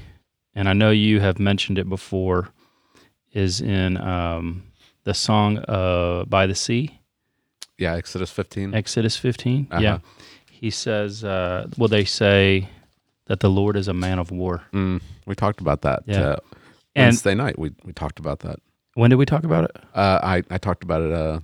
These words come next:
Speaker 2: last night at our Wednesday night prayer meeting.
Speaker 1: Okay, okay. And so we just like to, we like, uh, we'll say, "Well, this is just, like, imagery. It's
Speaker 2: Mm-hmm.
Speaker 1: not, like, real, but maybe it is real."
Speaker 2: Yeah.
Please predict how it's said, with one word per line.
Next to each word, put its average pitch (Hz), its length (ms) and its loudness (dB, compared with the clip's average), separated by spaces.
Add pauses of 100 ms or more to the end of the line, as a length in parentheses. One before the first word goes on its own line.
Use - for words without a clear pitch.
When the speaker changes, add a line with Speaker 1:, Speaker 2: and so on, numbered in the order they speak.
(600)
Speaker 2:
last 85 260 -8
night 82 160 -6
at 78 80 -8
our 82 120 -6
Wednesday 82 400 -8
night 78 200 -8 (300)
prayer - 180 -10
meeting. 113 200 6
Speaker 1:
Okay, 147 320 6
okay. 107 280 -2 (500)
And 120 340 6 (120)
so 127 360 8 (1120)
we 147 240 8
just 147 260 2
like 120 220 6
to, 113 320 4
we 127 220 4
like, 120 200 2
uh, 107 220 2
we'll 104 100 -2
say, 107 160 -2
"Well, 104 120 0
this - 200 -4
is 95 140 -4
just, - 280 -6
like, 92 220 -8 (1900)
imagery. 95 560 2 (120)
It's 85 120 -12
Speaker 2:
Mm-hmm. 143 60 0
Speaker 1:
not, 120 180 4
like, 104 200 2 (340)
real, 95 340 0
but 120 100 0
maybe 117 300 6
it 107 80 4
is 117 160 4
real." 95 180 2 (300)
Speaker 2:
Yeah. 135 200 8